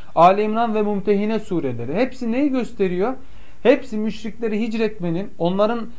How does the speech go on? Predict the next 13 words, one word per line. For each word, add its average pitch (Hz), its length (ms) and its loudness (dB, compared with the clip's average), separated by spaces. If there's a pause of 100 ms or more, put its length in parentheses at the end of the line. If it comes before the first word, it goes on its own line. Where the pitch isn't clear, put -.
(360)
akılsızlığını, 190 1040 0
onların 185 560 0
batıl 175 340 2
inançlarını 180 480 -6
ortaya 185 360 -4
koymanın 180 380 -4
gerekliliğinden 147 800 -2
bahsediyor. 113 420 -6 (420)
Bu 247 120 4
İbrahim 226 540 6
milletinin 226 640 0
neydir 202 420 2
dedik? 196 360 -2